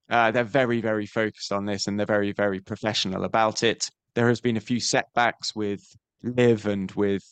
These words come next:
the P G A Tour over in the States, although they've just managed to sign Jon Rahm, one of the most successful golfers of our generation. So, yeah, they're not going anywhere. Um, and, and I think they're hosting the Olympics in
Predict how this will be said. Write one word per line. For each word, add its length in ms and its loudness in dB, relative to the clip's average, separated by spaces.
the 60 -6
P 160 0
G 160 2
A 120 2
Tour 480 2
over 220 0
in 60 -4
the 80 -6
States, 360 0
although 200 0
they've 140 -4
just 360 -4
managed 260 -2
to 60 -6
sign 400 2
Jon 300 2
Rahm, 340 4
one 140 -4
of 60 -4
the 60 -4
most 320 -2
successful 540 2
golfers 420 0
of 120 -4
our 280 2
generation. 680 -2
So, 260 2
yeah, 260 2
they're 140 -2
not 180 -8
going 240 -4
anywhere. 380 0
Um, 420 0
and, 320 -2
and 380 -2
I 60 -2
think 120 0
they're 80 0
hosting 380 0
the 260 -2
Olympics 520 -2
in 240 -4